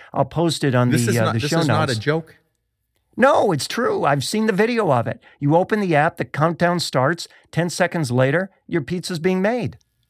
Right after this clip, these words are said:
Speaker 2: So, you know, you forget that you opened the app and the guy shows up at the door?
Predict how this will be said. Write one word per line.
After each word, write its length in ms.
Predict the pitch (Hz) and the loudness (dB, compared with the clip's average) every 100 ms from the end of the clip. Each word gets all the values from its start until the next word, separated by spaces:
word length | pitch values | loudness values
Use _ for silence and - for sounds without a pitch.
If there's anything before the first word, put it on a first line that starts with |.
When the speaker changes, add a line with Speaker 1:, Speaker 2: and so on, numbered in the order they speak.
| - | -8
Speaker 2:
So, 280 | - 107 - | 2 2 2
you 140 | 120 | 0
know, 80 | 104 | 0
you 160 | 98 110 | 2 0
forget 400 | 117 107 139 139 | -2 2 2 2
that 80 | 110 | -4
you 160 | 117 | -2
opened 300 | - 127 110 | 0 0 -2
the 100 | 95 | -4
app 240 | 95 92 101 | -2 -2 -2
and 80 | 92 | -4
the 60 | |
guy 200 | 92 101 | 0 0
shows 280 | 101 113 101 | 2 -2 -2
up 160 | 101 - | -2 -4
at 60 | |
the 80 | - | -8
door? 300 | 95 104 127 | -2 0 0